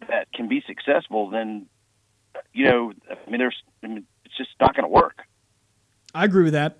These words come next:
Speaker 1: You know?
Speaker 2: And, and opposing teams, and, you know, there, there was when Auburn lost to Tennessee in twenty eighteen, and there was, you know, that video of Jeremy Pruitt yelling out from the sideline, like, "Screen" or whatever, and then it was the exact same play.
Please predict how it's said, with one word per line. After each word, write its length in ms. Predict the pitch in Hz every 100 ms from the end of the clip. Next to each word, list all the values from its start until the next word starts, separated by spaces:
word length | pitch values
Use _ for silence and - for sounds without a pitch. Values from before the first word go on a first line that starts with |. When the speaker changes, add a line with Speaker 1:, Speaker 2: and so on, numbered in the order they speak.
| -
Speaker 1:
You 100 | 208
know? 60 |
Speaker 2:
And, 340 | 208 160 156 147
and 380 | 165 151 151 - _ -
opposing 480 | 160 165 180 165
teams, 320 | 151 175 175 160
and, 140 | 151
you 80 | 151
know, 140 | 156
there, 220 | 151 151 147
there 140 | 160
was 200 | 147 156
when 180 | 160 151
Auburn 260 | 160 160
lost 320 | 151 156 151 156
to 200 | 135 123 _ _ _ -
Tennessee 480 | 185 165 - 180
in 80 | 156
twenty 320 | - 175 175
eighteen, 680 | 160 160 - 170 170 170 165
and 240 | 143 123 - _ _ _ _
there 160 | 160 156
was, 260 | 143 139 156
you 120 | 160
know, 60 |
that 180 | 151 143
video 260 | 147 165 151
of 60 |
Jeremy 300 | 147 156 160
Pruitt 400 | 151 175 165 156
yelling 260 | 151 165 156
out 160 | 160 160
from 100 | 156
the 60 |
sideline, 540 | 139 165 160 160 160 156
like, 160 | 131
"Screen" 520 | - - 180 170 175
or 60 | 170
whatever, 400 | 165 165 165 170
and 100 | 165
then 80 | 160
it 40 |
was 120 | 147
the 100 | 147
exact 500 | 135 147 170 285 160
same 320 | - 175 156 143
play. 480 | 160 147 147 143